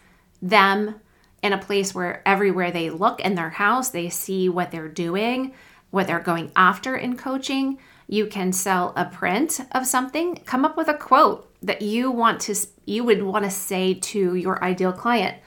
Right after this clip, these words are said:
What do they need to hear? What do they need to remember? You can create planners that are specific to the type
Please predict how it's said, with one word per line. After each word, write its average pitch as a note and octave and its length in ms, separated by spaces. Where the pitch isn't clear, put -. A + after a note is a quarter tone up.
What B3 160
do C#4 60
they C4+ 140
need A#3+ 200
to G#3+ 80
hear? E3+ 260
What A3 160
do C#4+ 100
they C#4 100
need A#3 220
to A3+ 80
remember? F3 640
You A#3 140
can B3+ 180
create A#3+ 560
planners G3+ 680
that G#3 140
are G3 120
specific G#3 720
to A#3+ 320
the G3+ 100
type F#3+ 380